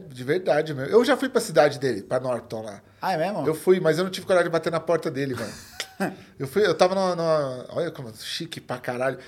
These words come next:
Speaker 1: Eu fui numa, <laughs> numa, numa leitura, me contrataram na Inglaterra pra ler um livro meu.
Speaker 2: Uhum.
Speaker 1: E aí eu falei, não tinha sentido nenhum, porque eu ia ler um livro em português, porque eu não sei falar nenhum idioma, só favelês e português mesmo, e mais favelês ainda.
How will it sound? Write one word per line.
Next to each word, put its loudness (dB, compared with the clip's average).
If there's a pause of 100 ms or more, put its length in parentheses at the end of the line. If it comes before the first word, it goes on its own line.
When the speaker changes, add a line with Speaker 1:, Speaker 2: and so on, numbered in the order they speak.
(160)
Speaker 1:
Eu -4
fui 0
numa, 4 (160)
<laughs> -20
numa, -4 (120)
numa 2
leitura, 4
me -4
contrataram 2
na 2
Inglaterra 6
pra 2
ler 4
um -2
livro -2
meu. 0 (180)
Speaker 2:
Uhum. -8
Speaker 1:
E 4
aí 8
eu 8
falei, 4 (100)
não -4
tinha 0
sentido -2
nenhum, 4
porque 0
eu 6
ia 4
ler 6
um 2
livro 0
em -8
português, 4
porque -6
eu 2
não -6
sei -8
falar 2
nenhum 0
idioma, 0
só -2
favelês 4
e -12
português -2
mesmo, -2 (580)
e -2
mais 4
favelês 4
ainda. 0